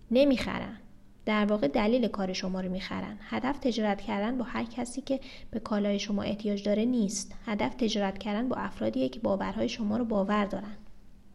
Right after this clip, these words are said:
حالا می‌خوایم وارد بهترین قسمت ماجرا از نظر خود سایمون سینک بشیم، چون سایمون تاکید داره که این قسمت نظر شخصی خودش نیست و همه در حوزه زیستشناسیه. زیستشناسی، نه روانشناسی.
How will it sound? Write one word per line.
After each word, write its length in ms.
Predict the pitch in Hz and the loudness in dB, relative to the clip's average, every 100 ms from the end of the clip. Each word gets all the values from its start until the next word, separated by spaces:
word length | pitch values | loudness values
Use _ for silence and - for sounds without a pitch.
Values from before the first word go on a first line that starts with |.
| - - - - - - - - - - - - - - - - - - - - - - - - - | -20 -20 -20 -20 -20 -20 -20 -20 -20 -20 -20 -20 -18 -20 -20 -20 -20 -20 -20 -20 -20 -20 -20 -20 -4
حالا 260 | 330 359 | 4 6
می‌خوایم 300 | 392 302 339 | 8 6 6
وارد 240 | 285 269 302 | 6 6 6
بهترین 320 | 233 233 220 | 6 4 4
قسمت 300 | 208 220 262 | 2 2 2
ماجرا 400 | 277 226 202 226 | 4 4 4 2
از 220 | 247 214 | 2 2
نظر 220 | 214 233 | 2 2
خود 200 | 247 269 | 2 0
سایمون 360 | 247 220 190 185 | 0 0 0 -2
سینک 380 | - 196 185 - | -2 -4 -4 -6
بشیم، 280 | 196 - - - - - - - - | -8 -8 -10 -16 -20 -20 -20 -20 -8
چون 160 | - | -4
سایمون 400 | 302 254 220 226 | 0 2 4 4
تاکید 320 | 247 220 226 262 | 2 0 0 2
داره 220 | 294 294 | 4 4
که 100 | 254 | 2
این 220 | 247 269 | 2 0
قسمت 420 | - 208 214 220 | -2 -4 -2 -2
نظر 300 | 220 202 196 | 0 2 2
شخصی 340 | 202 196 196 196 | 0 -2 -2 -4
خودش 380 | 226 247 233 | 0 0 2
نیست 260 | 196 190 - | -2 -4 -6
و 20 | |
همه 260 | 202 208 247 | -2 0 0
در 120 | 214 | 0
حوزه 460 | 196 190 202 220 247 | 0 0 2 2 2
زیستشناسیه. 800 | 202 190 208 185 190 - 196 220 - - - - - - - - - - - - | 2 0 -2 -2 -4 -6 -8 -10 -14 -20 -20 -20 -20 -18 -18 -18 -20 -20 -20 -8
زیستشناسی، 880 | 214 208 - 220 196 190 - 214 190 | 0 0 2 4 4 2 2 2 4
نه 180 | 214 247 | 4 4
روانشناسی. 800 | 180 180 185 - 190 202 - | 2 0 -4 -6 -8 -8 -10